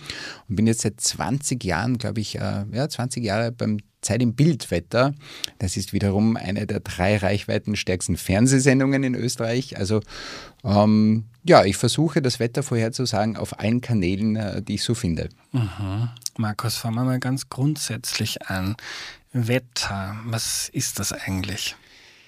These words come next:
Speaker 1: Ja, wenn man Wetter googelt, ist das für mich sehr lustig. Da kommt zuerst mal Friedrich Wetter, das war ein Bischof irgendwo in Deutschland. Äh, das finde ich immer eine, eine sehr lustige Geschichte, dass Google noch nicht, äh, das andere Wetter nach vorne gereiht hat.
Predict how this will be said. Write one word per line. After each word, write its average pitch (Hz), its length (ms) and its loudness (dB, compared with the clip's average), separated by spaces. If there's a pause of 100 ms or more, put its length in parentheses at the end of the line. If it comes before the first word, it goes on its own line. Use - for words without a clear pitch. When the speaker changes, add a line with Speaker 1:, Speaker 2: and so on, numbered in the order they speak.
(140)
Speaker 1:
Ja, 113 120 2
wenn 143 120 4
man 107 320 2
Wetter 143 240 2
googelt, 160 460 -2
ist 127 180 -4
das - 220 -2
für - 340 -8
mich 143 180 0
sehr 131 120 0
lustig. 131 320 -4
Da 117 100 -4
kommt 120 220 -4
zuerst 104 220 -4
mal 117 140 -2
Friedrich 110 800 -4
Wetter, 95 320 -2
das 117 180 -2
war 107 60 0
ein 98 120 -2
Bischof 117 400 -2
irgendwo 110 280 -2
in 98 120 -2
Deutschland. 98 600 -2
Äh, 107 140 -2
das 101 140 -4
finde 98 180 -2
ich - 80 -8
immer 98 160 0
eine, 92 320 -6
eine 98 240 -4
sehr 101 180 -6
lustige 107 480 -4
Geschichte, 127 420 -4
dass 104 200 -2
Google 120 320 -2
noch 107 160 -2
nicht, 135 380 -4
äh, 95 380 -2 (440)
das 107 160 -2
andere 156 400 4
Wetter 123 240 2
nach 117 120 2
vorne 135 320 -2
gereiht 98 440 -2
hat. 139 80 -4